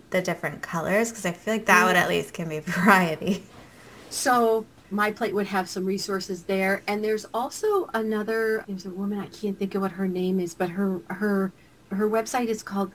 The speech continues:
Speaker 2: A Kids Eat in Color.
Speaker 1: Mm-hmm, I've heard of that.
Speaker 2: And so she probably would have some really great resources
Speaker 1: I bet
Speaker 2: on
Speaker 1: she'd
Speaker 2: her
Speaker 1: have some
Speaker 2: website
Speaker 1: cool
Speaker 2: as well.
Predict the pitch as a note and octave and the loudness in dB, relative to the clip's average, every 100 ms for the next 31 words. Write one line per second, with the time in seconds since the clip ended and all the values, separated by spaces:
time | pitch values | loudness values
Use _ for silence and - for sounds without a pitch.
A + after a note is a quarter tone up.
0 | - - - A#3+ G#3+ - A3+ A3+ A3+ A3 | -14 -14 -6 -6 -6 -8 -6 -2 -2 -2
1 | A3 A#3 D#4+ A4 - G#3+ F#3 F#3 F#3 G3 | -2 0 0 -2 -4 -6 -4 -4 -6 -8
2 | F#3+ G3 F#3 F3+ G#3 G#3 G#3+ G#3 G3 - | -8 -10 -8 -2 0 0 0 0 -2 -6
3 | _ - - - A#3+ A#3+ A3 - - G3+ | _ -10 -4 -4 0 0 -2 -4 -2 2
4 | G3 G3 F#3 F3+ F#3 E3+ - F3+ F3+ F3+ | 2 2 2 0 -2 -4 -2 -4 -2 0
5 | F3 F3 E3+ D#3+ - - - F3 - D#3 | -2 0 -2 -2 -6 -12 0 0 2 -4
6 | D3+ E3 D3+ - - - - G3 F3+ E3 | -4 -4 -6 -8 -14 -16 -12 -6 -2 -2
7 | D#3+ F3 F3 - F3 E3+ F#3 E3+ | 0 -2 -2 -4 -4 0 0 2